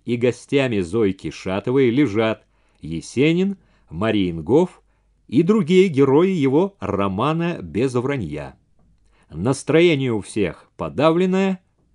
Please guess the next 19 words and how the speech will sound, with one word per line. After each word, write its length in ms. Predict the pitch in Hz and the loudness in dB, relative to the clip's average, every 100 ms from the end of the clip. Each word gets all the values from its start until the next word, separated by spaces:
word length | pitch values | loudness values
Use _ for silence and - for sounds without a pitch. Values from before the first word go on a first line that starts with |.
| _ _ | _ _
особенно 560 | - 85 - 156 185 190 | -12 -12 -4 -2 0 0
это 240 | 180 170 | 0 -2
заметно 560 | 107 87 117 - 143 143 - | -2 -4 -4 -6 -8 -8 -10
на 220 | 90 127 | -6 -6
дамах. 600 | 117 104 92 - - _ _ _ _ _ _ _ _ _ _ _ _ | -8 -14 -18 -20 -20 _ _ _ _ _ _ _ _ _ _ _ _
Можно 400 | - 104 202 233 | -2 2 4 4
представить 760 | 247 240 - 170 165 160 156 - | 0 -4 2 4 6 4 2 -4
настроение 840 | 107 127 - 123 131 135 131 127 | -6 -6 -2 2 4 4 2 0
наших 460 | 123 127 117 123 107 | 0 -2 -2 -4 -4
героев, 600 | 98 98 117 147 175 - | 0 2 4 4 2 0
если 380 | 95 107 - 104 | 0 0 0 -4
за 160 | 95 | -2
стенкой 500 | 95 - 135 160 175 | -6 -4 -2 -2 0
расстреливали 840 | 170 101 - - 123 135 127 117 113 | 0 0 -6 -2 0 2 2 0 -2
арестованных 960 | - 101 87 - - 135 170 180 180 - _ _ _ _ | -2 -6 -6 -10 -4 0 2 2 0 -4 _ _ _ _
под 200 | - 90 | -6 -4
грохот 520 | 78 95 139 175 175 135 | -4 0 2 2 -2 -4
моторов 600 | 117 - 110 135 147 139 | -6 -4 -2 0 0 -2
грузовиков. 920 | - 73 82 110 110 110 101 80 67 | -8 -12 -6 -4 -2 -2 -2 -8 -10